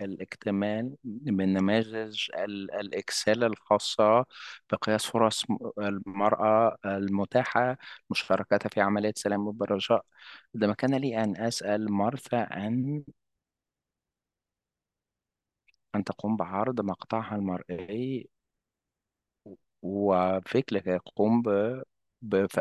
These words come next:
فتح ال-، فتح كاميراتهم، أن يقوموا بفتح ك-، ومارفا وكل الزملاء الآخرين، وه-، هم نقاط التواصل، هي فرصة رائعة لتقديم،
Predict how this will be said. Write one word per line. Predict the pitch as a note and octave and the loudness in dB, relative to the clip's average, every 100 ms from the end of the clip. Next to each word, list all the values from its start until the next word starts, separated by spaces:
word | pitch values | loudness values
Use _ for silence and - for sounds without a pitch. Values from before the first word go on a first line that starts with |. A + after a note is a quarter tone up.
| - | -2
فتح | - G2 - - | 0 0 -2 -2
ال-، | - G2 F2+ - - | -2 -4 -6 -14 -20
فتح | - G#2 - - | -4 -2 -2 -6
كاميراتهم، | - G2+ G2+ F#2+ - A2 A2 G#2 A2+ | 0 2 4 2 2 2 2 0 -2
أن | |
يقوموا | G2 - A2+ | -2 2 2
بفتح | G#2 - - | 2 -4 -12
ك-، | - - | -8 -6
ومارفا | B2 G2 F#2+ G2+ A#2 G#2+ G#2+ C3 | 0 2 4 4 4 4 4 4
وكل | C3 G#2+ - A#2 | 2 0 2 0
الزملاء | A2 G2+ G2+ G2+ | 2 2 2 0
الآخرين، | D#2 F2+ G#2+ G2+ C3+ D3+ - - - - - _ - | -2 -4 -2 -2 -2 -4 -8 -14 -20 -20 -20 _ -4
وه-، | G#2+ F#2 E2+ - G2+ G2+ F#2+ - | -2 0 -4 -6 -4 0 0 4
هم | G#2+ G#2 G#2+ A#2 | 4 6 6 4
نقاط | G#2 - - | 2 -2 -2
التواصل، | A#2 - G#2+ - G#2 | 0 4 2 2 -2
هي | F#2+ | -2
فرصة | - A2 A#2+ - A2+ | 0 0 0 0 2
رائعة | B2+ D3 G#2 E2+ G#2 A2+ C#3+ E3+ | 2 2 2 2 0 2 2 0
لتقديم، | C3+ G#2+ - G2 - G2 G#2+ B2 D#3+ | -4 -6 -4 -4 -4 -2 0 2 0